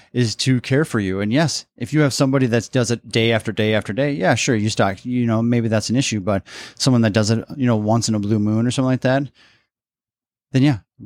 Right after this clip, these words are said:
they help the kid out a little bit. Give 'em a little bottle of water or bottle or something like that. Have some extra ones around.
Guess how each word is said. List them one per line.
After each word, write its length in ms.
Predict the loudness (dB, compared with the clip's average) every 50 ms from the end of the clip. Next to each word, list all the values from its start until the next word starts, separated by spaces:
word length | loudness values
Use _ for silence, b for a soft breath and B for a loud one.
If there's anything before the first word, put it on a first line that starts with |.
| -6
they 120 | -2 0 2
help 240 | 2 2 0 0
the 60 | -4 -4
kid 180 | -2 0 0
out 120 | 2 0 0
a 20 |
little 220 | -2 -2 -4 -4
bit. 260 | -4 -6 -8 -8 -4 -2
Give 120 | 0 0
'em 80 | 0 0
a 40 | 0
little 180 | 0 0 2
bottle 360 | 2 2 2 2 2 0 -2 -4
of 260 | -4 -6 -6 -4 -2
water 460 | 0 2 2 2 2 2 0 0 0
or 40 | -2
bottle 320 | 0 0 0 2 2 2 2
or 100 | 0 0
something 220 | -2 -4 -2 -2
like 140 | -2 -2 0
that. 200 | -2 -2 -2 -2
Have 220 | -2 -2 0 0
some 160 | 0 0 -2 -2
extra 320 | -4 -6 -4 -4 -2 -2
ones 240 | 0 0 0 0 0
around. 400 | -2 -2 -2 -2 -2 -4 -6 -10